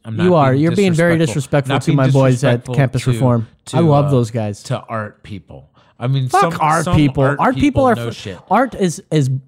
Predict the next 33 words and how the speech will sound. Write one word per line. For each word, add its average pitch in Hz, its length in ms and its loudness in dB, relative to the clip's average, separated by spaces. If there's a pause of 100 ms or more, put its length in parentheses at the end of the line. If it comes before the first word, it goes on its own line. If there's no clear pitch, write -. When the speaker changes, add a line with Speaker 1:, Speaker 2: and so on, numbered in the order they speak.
(260)
Speaker 2:
is, 151 300 -2
is, 135 320 -4
is 135 160 -4
wholly 220 640 0 (480)
cocksucking 151 720 -4
bullshit 117 560 -6 (140)
to 117 100 -10
me. 98 180 -12 (340)
<laughs> - 360 -20
I 139 80 2
love 160 260 2
art, 156 300 0
don't 147 160 0
get 156 100 0
me 156 120 2
wrong, 143 500 2 (320)
but 143 380 0
to 156 100 0
go 143 120 2
to 170 100 2
school 180 380 0
for 254 320 2
it? 285 160 -2 (240)
No. 226 400 2 (140)
The 160 80 2
best 202 400 0 (320)
didn't 202 240 2
go 143 140 4
to 170 100 2
school, 123 340 -2
man. 113 340 -4 (100)
The 151 80 -2
best 262 380 -2